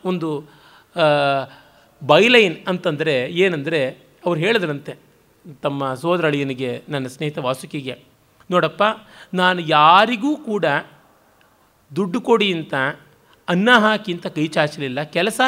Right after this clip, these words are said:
ಕೊಡಿ ಅಂತ ಕೈ ಚಾಚಿದ್ದೀನಿ ಅಷ್ಟೇನೆ" ಅಂತ. ಇದು ಎಷ್ಟು ಧೀರವಾದಂಥ ಮಾತು.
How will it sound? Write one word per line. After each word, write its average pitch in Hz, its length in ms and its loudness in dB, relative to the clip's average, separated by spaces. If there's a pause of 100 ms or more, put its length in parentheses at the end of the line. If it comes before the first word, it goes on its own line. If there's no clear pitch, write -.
ಕೊಡಿ 160 220 -4
ಅಂತ 151 160 -12
ಕೈ 143 200 -6
ಚಾಚಿದ್ದೀನಿ 117 640 -10
ಅಷ್ಟೇನೆ" 107 400 -16
ಅಂತ. 101 160 -20 (920)
ಇದು 143 160 -8
ಎಷ್ಟು 131 440 -8
ಧೀರವಾದಂಥ 160 840 -4
ಮಾತು. 135 320 -16